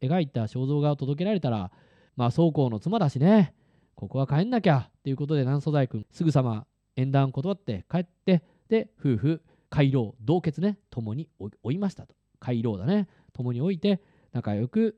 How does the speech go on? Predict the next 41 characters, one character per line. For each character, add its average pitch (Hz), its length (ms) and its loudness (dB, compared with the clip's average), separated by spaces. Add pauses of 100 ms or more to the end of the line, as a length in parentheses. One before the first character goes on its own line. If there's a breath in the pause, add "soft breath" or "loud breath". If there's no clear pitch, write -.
暮 107 140 -6
ら 110 40 -2
し - 180 -12
ま 139 160 0
し - 100 -10
た 120 160 -10
と 98 140 -10
さ、 185 140 -2
っ - 80 -6 (140)
て 190 80 4
い 185 40 4
う 185 40 2
こ 180 80 -2
と 165 100 -2
で、 165 100 0
い 190 100 2
い - 20 4
話 156 260 2
じ 165 60 0
ゃ 135 40 2
な 175 100 4
い 170 40 4
か 143 80 0
と 123 120 -2
思 196 180 0
う 170 40 0
ん 143 40 -2
で 113 80 -2
す - 80 -20
け 85 100 -12
ど 85 80 -10
も 95 80 -6
ね。 160 160 4 (560 soft breath)
は 180 120 2
い。 180 80 -2 (460 soft breath)
で 233 100 8
は、 220 160 6
こ 175 120 2
れ 165 80 4
に 156 140 2
て 208 340 0